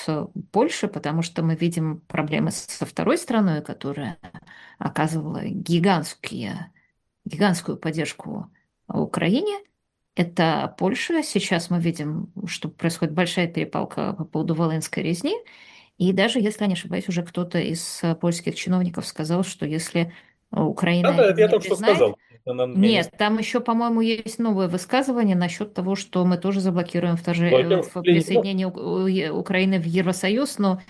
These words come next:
Speaker 1: я просто это вижу по какому-то такому достаточно стрёмному источнику.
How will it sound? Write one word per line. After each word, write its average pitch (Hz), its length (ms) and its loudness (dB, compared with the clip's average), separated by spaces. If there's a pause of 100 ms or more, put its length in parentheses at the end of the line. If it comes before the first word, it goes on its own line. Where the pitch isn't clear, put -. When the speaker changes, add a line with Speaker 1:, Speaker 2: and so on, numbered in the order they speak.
(480)
Speaker 1:
я 185 140 4
просто 180 260 0
это 175 120 -2
вижу 175 220 2
по 170 120 -2
какому-то 170 380 0
такому 175 280 2
достаточно 170 480 -2
стрёмному 170 480 2
источнику. 175 600 -4